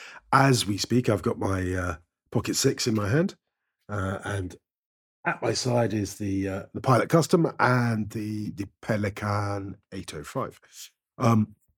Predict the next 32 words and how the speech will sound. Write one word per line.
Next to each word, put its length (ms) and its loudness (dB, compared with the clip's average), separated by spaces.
but 360 0
yeah, 220 6
I've 180 2
been 200 -2
sorely 560 4
tempted 420 -2
by 180 -6
a 20 -8
new 160 -10
pen, 320 -10
and 160 -8
I've 220 -4
put, 460 2
um, 560 -2
pictures 500 2
and 240 -4
text 480 -6
into 500 -4
our 340 6
show 280 0
note, 260 0
not 200 0
the, 200 0
the 100 -6
listener's 340 -4
show 220 -4
note, 220 -6
uh, 220 4
for, 480 -2
for 200 -4
Justin's, 680 0
uh, 120 -2